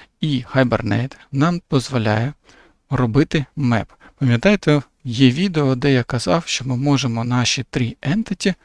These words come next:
зберігати з допомогою в одному entity зберігати мепу. Ключ буде одна entity, а значення буде інша entity. В принципі, ми можемо так робити і просто ключом у нас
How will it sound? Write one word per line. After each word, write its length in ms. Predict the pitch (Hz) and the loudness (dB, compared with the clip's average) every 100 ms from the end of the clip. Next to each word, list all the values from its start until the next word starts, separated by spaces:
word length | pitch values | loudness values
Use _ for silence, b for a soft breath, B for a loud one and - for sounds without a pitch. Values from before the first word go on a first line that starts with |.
| B B B - | B B B -10
зберігати 840 | 120 117 127 113 120 160 - 135 120 | -8 0 0 2 0 0 0 0 -2
з 40 | |
допомогою 640 | 131 - 127 123 110 117 139 B B | -6 -2 0 0 -2 -6 -6 B B
в 100 | 135 | -2
одному 340 | 143 139 120 101 | 2 4 2 2
entity 460 | 123 117 - 123 b b b b | -2 -4 -8 -12 b b b b
зберігати 580 | - 123 113 117 110 127 | -4 0 2 0 0 -4
мепу. 440 | 110 170 - 185 B B B _ - | 0 0 0 -6 B B B _ 0
Ключ 360 | 143 123 - | 4 4 0
буде 240 | - 117 - | -6 -10 -6
одна 340 | 113 156 202 | 0 2 2
entity, 580 | 175 156 147 143 156 143 b b b - | 2 0 -2 -6 -4 -4 b b b -6
а 280 | 113 110 123 - _ - - | -2 -2 -4 -12 _ -20 -18
значення 560 | 240 139 160 - 143 131 | -2 0 2 0 -2 -2
буде 400 | 120 139 135 131 b b b b - | 0 0 0 -4 b b b b 2
інша 300 | 160 - - | 2 2 -4
entity. 460 | 120 113 - - | -6 -6 -10 -14
В 120 | - | -14
принципі, 500 | - 147 185 - 190 | -4 -2 0 -2 -2
ми 120 | 156 143 | 0 2
можемо 420 | 135 127 123 127 | 0 0 -2 -2
так 240 | 127 - | -2 -4
робити 480 | 123 113 123 - 120 b b b b | -6 -2 -4 -4 -8 b b b b
і 160 | 151 180 _ | -8 -8 _
просто 540 | - 139 110 - - - | 0 0 0 -4 -12 -6
ключом 460 | 135 120 - 127 | -2 0 -2 -6
у 20 | - | -8
нас 200 | 120 | -12